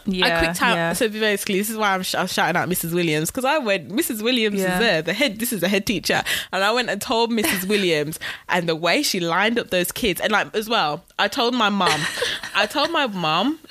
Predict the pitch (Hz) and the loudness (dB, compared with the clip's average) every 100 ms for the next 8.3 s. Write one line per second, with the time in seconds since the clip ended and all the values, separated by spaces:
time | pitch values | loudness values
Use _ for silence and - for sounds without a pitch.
0 | - 196 196 185 - 185 180 175 175 180 | -2 2 2 0 -2 0 2 0 -2 -2
1 | 180 190 185 170 185 147 160 202 185 170 | 0 2 0 0 0 0 -2 0 2 2
2 | 165 156 156 147 160 151 147 170 175 185 | 2 0 0 -2 0 -2 -2 2 2 2
3 | 175 165 196 - _ _ - - 196 165 | 2 2 -2 -4 _ _ -8 -2 0 0
4 | 165 196 - - - 202 196 196 190 180 | 0 0 -2 -4 -2 0 2 4 2 2
5 | - - - 175 170 - - - 233 359 | -2 -4 -2 0 0 -2 -8 -2 0 0
6 | 226 208 214 262 247 175 180 180 160 156 | -2 -2 0 2 0 -2 0 2 2 0
7 | 151 151 170 - 175 196 196 190 160 151 | 0 0 0 0 2 2 2 0 0 -2
8 | 107 165 151 | -2 0 0